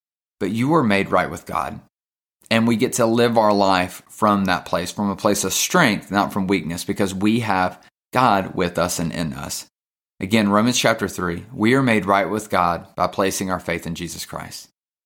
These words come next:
And this is true for everyone. You need to listen, that word's important, for everyone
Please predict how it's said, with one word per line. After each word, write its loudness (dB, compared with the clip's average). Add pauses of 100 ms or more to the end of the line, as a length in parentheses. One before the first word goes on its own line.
(260)
And 0
this 4
is 2
true 2
for -2 (140)
everyone. -2
You -6
need 4
to -2 (160)
listen, -2
that 4
word's 2
important, -2 (180)
for -2
everyone 2